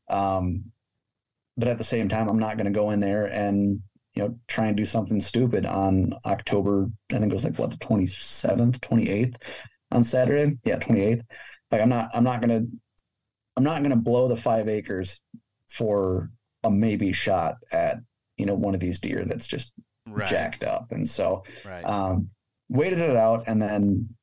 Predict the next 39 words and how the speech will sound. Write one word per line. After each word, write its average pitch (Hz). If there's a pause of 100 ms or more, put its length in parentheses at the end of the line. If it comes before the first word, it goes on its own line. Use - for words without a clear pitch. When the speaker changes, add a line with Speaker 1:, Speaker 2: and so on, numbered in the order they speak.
Speaker 1:
hopped 120
down 98
and, 95
you -
know, 92
went 95
inside, 92
and 95 (840)
I 117
think 110
it 98
paid 92
off 92 (160)
'cause, - (320)
like 90
I 85
said, 95
yesterday 95
morning, 95
uh, 90
I -
had - (260)
pictures -
of 95 (120)
that -
target -
buck - (500)
rolling -
through 53
there. 52
So, - (500)
um, 92 (440)
it, 151
it's 156
been 185 (600)
interesting. 117
I'm 110
excited 113
for 101